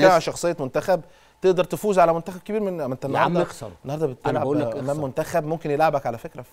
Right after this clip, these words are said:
Speaker 2: كأس
Speaker 1: بغض النظر،
Speaker 2: التصفيات.
Speaker 1: انا بقول لك اخسر، بس تخسر
Speaker 2: صحيح.
Speaker 1: وانت قاعد تسقف للناس وتقول احنا المنتخب هيجي منه، الراجل عامل فكر جديد،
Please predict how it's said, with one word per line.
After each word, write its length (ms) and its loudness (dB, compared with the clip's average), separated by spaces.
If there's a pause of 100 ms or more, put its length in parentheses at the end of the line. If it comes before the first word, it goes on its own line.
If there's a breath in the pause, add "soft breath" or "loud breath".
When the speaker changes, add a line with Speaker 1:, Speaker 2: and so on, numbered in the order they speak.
Speaker 2:
كأس 180 -12
Speaker 1:
بغض 440 0
النظر، 320 -4
Speaker 2:
التصفيات. 260 -6
Speaker 1:
انا 120 0
بقول 220 0
لك 160 -6
اخسر، 320 -14
بس 200 -16
تخسر 640 -8
Speaker 2:
صحيح. 200 -6
Speaker 1:
وانت 180 -2
قاعد 520 -2
تسقف 520 -6
للناس 400 -4
وتقول 240 -8
احنا 280 -8 (400 soft breath)
المنتخب 420 -4
هيجي 240 0
منه، 320 2 (340)
الراجل 360 -2
عامل 360 -2
فكر 280 -6
جديد، 400 -2